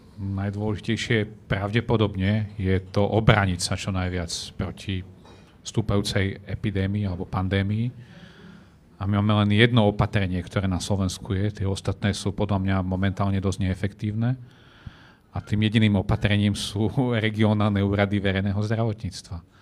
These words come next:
A my potrebujeme, aby tie boli extrémne funkčné a aby naozaj nám zabezpečili tú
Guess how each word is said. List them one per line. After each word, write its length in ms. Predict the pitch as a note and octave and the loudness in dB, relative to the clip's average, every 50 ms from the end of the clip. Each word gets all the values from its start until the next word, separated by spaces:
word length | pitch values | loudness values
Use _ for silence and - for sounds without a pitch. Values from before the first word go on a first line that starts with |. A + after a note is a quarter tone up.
| - - - - - - - - - _ _ _ | -20 -20 -20 -20 -20 -20 -20 -20 -20 _ _ _
A 340 | - - F2+ F2 F2 F2 F2+ | -10 -8 -6 -4 -4 -4 -6
my 320 | F2 - - - F#2 F#2 - - | -6 -8 -10 -10 -10 -8 -2 -2
potrebujeme, 800 | G#2 G2+ - G#2+ G#2+ G#2 G#2 G#2 G2+ G2+ G#2 G2+ G2 G2+ G2 - | -2 0 2 0 0 2 2 4 4 4 4 4 2 2 0 -2
aby 220 | G2 G2 F#2+ G2 | -4 -2 -2 -2
tie 240 | - - G#2 G#2+ G2+ | -4 0 4 4 4
boli 400 | G2+ G#2 G2+ G#2 G2+ G2 F#2+ F#2 - - - - - | 6 4 2 4 2 0 0 -4 -8 -16 -20 -8 -6
extrémne 480 | - G#2 - - - A2+ A2 G#2 G2+ F#2 | -6 -6 -4 0 2 2 4 4 2 0
funkčné 680 | - - - F#2+ F2+ - - - B2+ B2 C3+ D3 C#3+ - _ - - - - - - _ - - | -2 -2 -4 -6 -6 -6 -6 -2 0 2 2 0 -2 -4 _ -20 -20 -20 -20 -20 -20 _ -16 -10
a 360 | - F#2 F2+ F2+ F2+ F2+ F2+ E2+ - - _ _ - - - - | -6 -4 -2 -2 0 -2 -2 -4 -6 -10 _ _ -20 -16 -8 -4
aby 480 | G2 F#2+ F#2 G#2 F#2+ G2+ G#2 - - - | -4 0 0 0 0 0 -2 -2 -4 -2
naozaj 400 | G#2 G2+ G2+ A2+ A2+ G2+ G#2+ G2+ G2 | 0 4 4 4 4 4 4 2 2
nám 160 | F#2+ F#2+ F#2 | 2 0 0
zabezpečili 640 | - - F#2+ F#2 - - G2 - - - G2 F#2+ - | -2 -2 -4 -4 -4 -4 -6 -4 -4 -4 -4 -4 -4
tú 160 | - - F#2 | -6 -6 -6